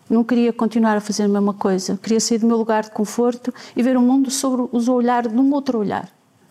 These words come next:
E acho que isso, como a minha filha costuma dizer, tive imensa sorte, porque Deus deu-me exatamente a chicotada que eu pedi. <laughs> E foi.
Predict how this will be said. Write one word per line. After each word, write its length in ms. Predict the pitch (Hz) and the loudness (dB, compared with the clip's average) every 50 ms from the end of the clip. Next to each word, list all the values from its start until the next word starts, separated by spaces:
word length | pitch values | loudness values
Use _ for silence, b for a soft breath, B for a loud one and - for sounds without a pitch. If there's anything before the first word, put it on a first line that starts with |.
| _ _ | _ _
E 140 | 214 208 - | -4 -2 -2
acho 200 | - - - - | 0 -2 -2 -4
que 100 | - - | -6 -6
isso, 280 | 240 226 - - 254 247 - B B B B B B B B | -6 -6 -6 -6 -8 -8 -10 B B B B B B B B
como 140 | B 226 226 | B 0 0
a 40 | 226 | 2
minha 160 | 220 220 220 | 2 0 0
filha 220 | 214 226 202 214 208 | -2 -2 -2 -2 -2
costuma 320 | 214 - - 220 214 220 | -4 -4 -2 -2 0 0
dizer, 320 | 208 202 202 - 220 233 | -2 -2 -2 -2 -2 -2
tive 220 | 233 - 240 208 202 | -2 -2 -2 0 0
imensa 320 | 202 202 214 202 - 202 | 2 2 0 0 0 -2
sorte, 420 | - - - 196 185 185 - - - | -2 0 0 -2 -2 -4 -6 -12 -14
porque 240 | - 208 - 202 | -10 -8 -6 -2
Deus 220 | 190 214 220 214 214 | 0 0 0 0 0
deu-me 180 | 220 220 214 | 0 0 0
exatamente 640 | 208 196 214 214 208 214 208 196 196 202 220 214 214 | 0 0 0 -2 -2 -2 -2 -2 -2 0 -2 -2 -2
a 40 | 208 | -2
chicotada 580 | - - 220 - - - - 208 214 214 208 214 | -2 -4 -4 -6 -6 -4 -2 0 0 0 0 -2
que 100 | - - | -2 -4
eu 60 | 208 | -4
pedi. 440 | - - - - - - 247 247 - | -4 -8 -12 -8 -6 -4 -4 -4 -4
<laughs> 260 | - - 262 - - 349 - - B B 381 381 B B B B B B B B B 240 | -4 -4 -6 -6 -8 -14 -16 -14 B B -10 -10 B B B B B B B B B 0
E 120 | 240 240 | 0 0
foi. 520 | - - - 277 285 247 226 214 214 214 | 0 -2 -2 0 0 2 2 0 0 -2